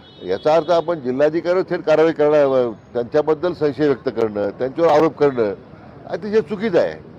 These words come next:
आणि मला वाटतं आता त्याच्याबद्दलही चौकशी करण्याच्या सूचना राज्य स्तरावरून दिल्या गेलेल्या आहेत. एक स-,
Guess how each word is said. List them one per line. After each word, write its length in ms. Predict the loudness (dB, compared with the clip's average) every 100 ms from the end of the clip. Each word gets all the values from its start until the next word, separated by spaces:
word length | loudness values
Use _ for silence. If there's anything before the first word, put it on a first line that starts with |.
| -16
आणि 180 | -12 -10
मला 220 | -6 0
वाटतं 240 | 0 2 -2
आता 200 | 0 0
त्याच्याबद्दलही 720 | -2 -6 -4 -4 0 2 2
चौकशी 380 | 0 -2 -4 -2
करण्याच्या 580 | 0 2 2 4 2 2 -6 -18 -20 -20 -14
सूचना 580 | -12 -6 0 4 4 4 0 -4 0
राज्य 280 | 0 0
स्तरावरून 500 | -2 0 2 2 0
दिल्या 180 | 0 0
गेलेल्या 340 | 0 0 0 0
आहेत. 120 | 0
एक 120 | -6 -10
स-, 120 | -12